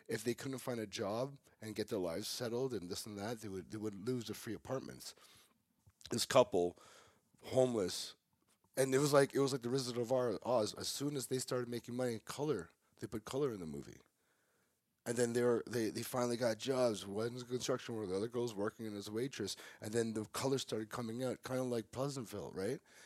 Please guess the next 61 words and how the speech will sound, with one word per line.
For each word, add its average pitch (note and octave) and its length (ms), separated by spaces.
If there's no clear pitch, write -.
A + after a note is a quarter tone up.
And B2+ 340
all B2+ 140
of C3+ 80
a C3+ 40
sudden, D#3+ 300
they A2+ 140
had G#2+ 180
regular G#2 320
lives. C3+ 280
They G2+ 80
have F2+ 120
a - 20
kid, C#3 400
and F#2 480
they're F#2+ 260
cooking, A#2 380
they're, G#2+ 140
they're G#2 160
barbecuing A#2 600
outside, B2+ 420
some - 120
steaks. - 560
They're A2+ 120
making G#2 260
four A#2 220
thousand A2+ 420
dollars G#2+ 320
each A2+ 160
a G#2 60
month. C3+ 360
They're, G#2 120
now A#2 160
they're A2+ 100
gonna G#2 140
buy G#2 240
this, G2 300
uh, E2+ 160
a, D#2+ 200
a - 40
property. C3+ 560
And C3 120
this B2 100
is B2 120
five, B2 280
seven A#2 240
years G#2 160
after. A2 500
And A2 140
then A2 80
they A2 80
go, G2 220
"Here's A#2+ 280
a C3 40
video A2+ 380
of F2 140
you G2 120
two - 220
when E2+ 140
we D2 60
found F#2 380
you. - 160